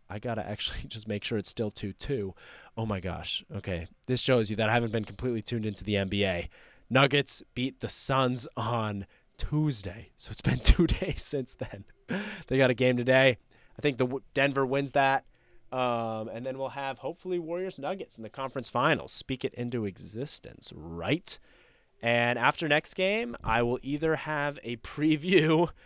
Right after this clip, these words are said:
<laughs> of the Nuggets Warriors series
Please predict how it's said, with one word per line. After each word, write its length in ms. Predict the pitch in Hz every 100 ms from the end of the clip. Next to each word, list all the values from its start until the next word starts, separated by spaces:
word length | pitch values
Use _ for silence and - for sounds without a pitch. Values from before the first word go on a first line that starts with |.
| -
<laughs> 260 | - _ -
of 500 | 135 131 131 117 127 -
the 400 | 123 110 127 123 123 -
Nuggets 580 | 117 127 131 139 -
Warriors 520 | 113 110 139 156 151 143
series 720 | - 139 147 180 247 -